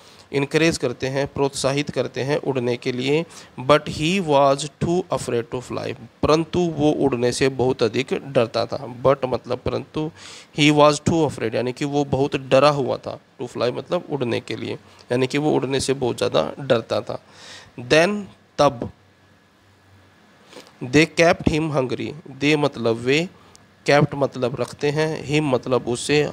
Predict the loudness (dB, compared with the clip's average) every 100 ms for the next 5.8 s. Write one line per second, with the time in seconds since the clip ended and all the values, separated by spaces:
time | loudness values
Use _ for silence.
0 | -2 -2 0 0 -2 -2 -4 -2 -2 0
1 | 0 0 -2 -14 -20 -6 4 4 4 2
2 | 2 0 -4 0 2 2 2 0 0 -4
3 | -6 -4 -2 0 -2 -4 -8 -6 -8 -8
4 | -10 -12 -20 -20 -20 -20 -20 _ _ _
5 | 4 4 4 -2 -2 -2 0 -2